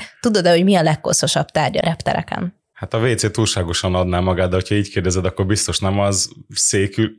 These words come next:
Speaker 2: karfája? <laughs>
Speaker 1: Nem, de közelít, az a tálca, amiben a biztonsági ellenőrzésnél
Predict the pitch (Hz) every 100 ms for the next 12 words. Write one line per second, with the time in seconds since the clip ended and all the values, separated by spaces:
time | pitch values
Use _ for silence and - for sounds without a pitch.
0 | _ _ _ - - - 98 101 - 147
1 | - - 110 110 - 160 - 160 - _
2 | _ - - 190 165 185 269 349 170 170
3 | - - 214 170 160 180 220 - _ _
4 | - 202 185 160 170 - - 170 151 -
5 | 156 156 160 165 160 165 175 151 160 -
6 | 156 151 151 151 160 180 - 165 - 160
7 | 165 185